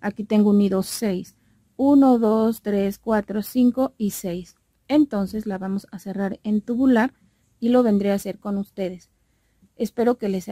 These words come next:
haya gustado. Yo las espero en el siguiente video. Por favor, recuerden suscribirse, dejar, eh, su comentario y activen, si quieren que YouTube les avise cuando yo esté subiendo los videos. Por acá abajito hay una campanita, ustedes la pueden activar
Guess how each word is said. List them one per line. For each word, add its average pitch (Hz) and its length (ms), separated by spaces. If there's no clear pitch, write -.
haya 226 260
gustado. 214 760
Yo 214 160
las 220 160
espero 202 360
en 220 100
el 185 100
siguiente 196 480
video. 190 460
Por 233 180
favor, 226 260
recuerden 196 440
suscribirse, 233 1000
dejar, 202 600
eh, 202 240
su - 180
comentario 233 840
y 220 80
activen, 220 560
si - 160
quieren 208 340
que 190 220
YouTube 214 280
les 233 180
avise 214 440
cuando 185 260
yo 190 140
esté 208 180
subiendo 202 500
los 208 320
videos. 208 560
Por 202 160
acá 202 200
abajito 202 500
hay 202 120
una 214 180
campanita, 196 520
ustedes 214 260
la 214 120
pueden 202 260
activar 196 480